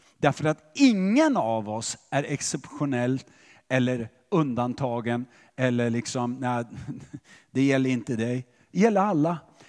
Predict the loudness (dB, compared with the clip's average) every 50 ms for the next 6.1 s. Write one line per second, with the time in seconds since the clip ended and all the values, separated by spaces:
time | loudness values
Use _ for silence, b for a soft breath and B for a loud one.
0 | B B 2 2 4 4 2 0 -2 _ _ 0 2 4 4 4 4 4 4 4
1 | 4 2 2 -2 -4 -4 -2 -2 -2 -2 0 0 0 0 0 -2 -2 -2 -2 0
2 | 0 0 2 0 0 -2 -2 -2 -2 0 0 -2 -4 -4 -6 -8 -12 b b b
3 | b b b b -10 -2 0 2 2 2 0 -2 -4 0 0 0 2 0 -2 -2
4 | -2 0 0 -2 -2 -4 -12 -14 -8 -6 -6 -6 -6 -6 -6 -6 -6 -8 -4 0
5 | 2 2 2 2 0 -4 -6 -6 -6 -6 -6 -10 -8 -6 -6 -6 -6 -8 -12 -16
6 | -20 -20